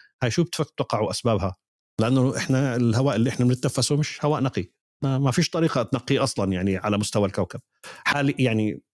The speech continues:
ناجعة، يعني ممكن إنها ت-، ت-، ت-، تؤدي إلى شيء كبير. ما في غير إنك تحد من الانبعاث.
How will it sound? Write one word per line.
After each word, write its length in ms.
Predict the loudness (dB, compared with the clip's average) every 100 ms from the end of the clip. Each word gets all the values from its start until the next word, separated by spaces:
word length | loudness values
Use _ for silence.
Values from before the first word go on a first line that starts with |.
| _ -8 -6 0
ناجعة، 380 | 2 2 0 -2
يعني 220 | -4 0
ممكن 280 | 0 2 0
إنها 120 | 0
ت-، 100 | 0
ت-، 240 | -4 -2 0
ت-، 460 | 0 0 -2 -4 -2
تؤدي 400 | -2 0 0 2
إلى 360 | 2 0 0 -2
شيء 160 | -2
كبير. 240 | -2 -2 0
ما 120 | 0
في 120 | 2
غير 200 | 2 2
إنك 200 | 0 -2
تحد 300 | -2 -2 2
من 120 | 2
الانبعاث. 480 | 4 4 2 -2 -8